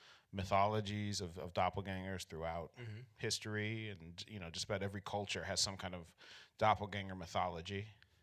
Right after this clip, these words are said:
Speaker 1: Um, and, uh, a-, and, and, and I sort of, I, I, I wanted to make this, this kind of, like, tribute to this idea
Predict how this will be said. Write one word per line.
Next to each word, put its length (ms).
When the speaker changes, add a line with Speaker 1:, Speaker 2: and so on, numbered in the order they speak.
Speaker 1:
Um, 680
and, 440
uh, 680
a-, 40
and, 600
and, 180
and 180
I 40
sort 220
of, 120
I, 120
I, 340
I 40
wanted 280
to 80
make 200
this, 280
this 560
kind 260
of, 180
like, 440
tribute 720
to 100
this 240
idea 680